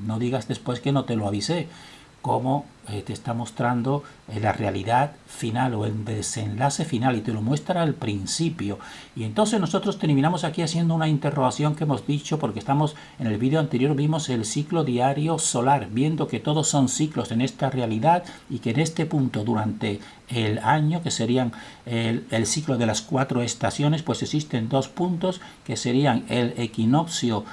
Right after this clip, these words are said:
de primavera y el equinoccio de otoño, y aquí en esos dos puntos es donde se produce esta pulsación en este ciclo anual.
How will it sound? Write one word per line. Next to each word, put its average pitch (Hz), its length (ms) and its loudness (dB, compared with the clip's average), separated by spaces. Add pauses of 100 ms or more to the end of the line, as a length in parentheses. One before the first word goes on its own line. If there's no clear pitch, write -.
(200)
de 113 460 0
primavera 123 580 2
y 139 160 4
el 120 60 4
equinoccio 127 520 0
de 135 60 0
otoño, 113 340 0
y 101 120 0
aquí 156 300 0
en 123 180 2
esos 135 220 0
dos 131 140 -2
puntos 165 360 0
es 131 100 -2
donde 127 220 0
se 123 140 -2
produce 127 500 -2
esta 131 300 -2
pulsación 127 720 0
en 117 120 2
este 139 340 0
ciclo 147 440 0
anual. 117 420 4